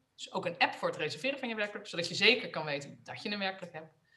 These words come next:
Joh, we hebben heel veel nieuwe audiovisuele middelen in, eh, in huis. En,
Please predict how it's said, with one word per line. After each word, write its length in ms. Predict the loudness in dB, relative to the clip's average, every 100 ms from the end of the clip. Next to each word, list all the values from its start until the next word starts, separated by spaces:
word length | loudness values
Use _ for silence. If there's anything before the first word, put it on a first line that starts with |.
| _ _ _ _ _ _ _
Joh, 200 | -4 0
we 60 | 4
hebben 240 | 6 8
heel 160 | 8 8
veel 100 | 6
nieuwe 180 | 4 4
audiovisuele 680 | 4 4 2 0 0 0 0
middelen 500 | 0 0 2 0 -2
in, 140 | -2
eh, 200 | 0 0
in 80 | -2
huis. 480 | 4 6 6 4 -4
En, 360 | -8 -8 -10